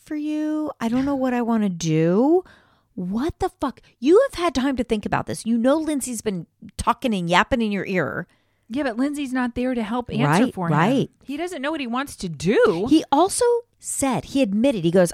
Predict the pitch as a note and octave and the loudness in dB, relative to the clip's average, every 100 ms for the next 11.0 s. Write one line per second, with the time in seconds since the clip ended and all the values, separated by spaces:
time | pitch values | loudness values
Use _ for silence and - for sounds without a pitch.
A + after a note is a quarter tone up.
0 | - G#3 G#3 - - C4+ D4+ D4 A3+ G#3 | 2 2 2 -2 -2 2 2 2 2 2
1 | - G#3 G3+ A3 - E3+ - _ G3 F3 | 2 2 4 2 0 0 0 _ 2 2
2 | E3 F3+ F3+ G3+ - - - G3 F#3 F3 | 2 2 4 2 0 -8 -4 -2 -2 -4
3 | - D#3+ F#3+ - - - G#4+ A#4 C5+ - | -4 -4 -6 -14 -20 -10 -8 -4 -6 -4
4 | A4 G4+ G4 F4+ F4+ - D#4+ B3+ E4 G#4 | -4 -4 -4 -4 -4 2 2 4 2 2
5 | D#4+ F#3 - - - F#4 - E4 C#4+ F#4 | 0 -2 -6 -18 -2 -2 0 -2 -2 0
6 | A#4 E4 C#4 C4 - A3+ F#3+ A3+ C#4 A#3 | 0 -2 0 -2 -2 -2 -2 0 0 0
7 | A3 G#3 G#3+ - - _ - - B3+ E4 | 0 0 -2 -2 -10 _ -8 -2 -2 -2
8 | F4 D4+ G3 D#3 F3 C#4 - A#3 G3+ D3+ | -2 2 2 4 2 0 -4 -2 -2 2
9 | D#3 A3 G4 A4 A#4 _ _ - B3+ D#4+ | 0 0 -4 -6 -10 _ _ -12 -10 -8
10 | E4 A#3 G#3+ E3+ D3+ F#3+ G#3+ C#3 F3 C#3+ | -6 -4 -4 -4 -4 -6 -6 -6 -2 -2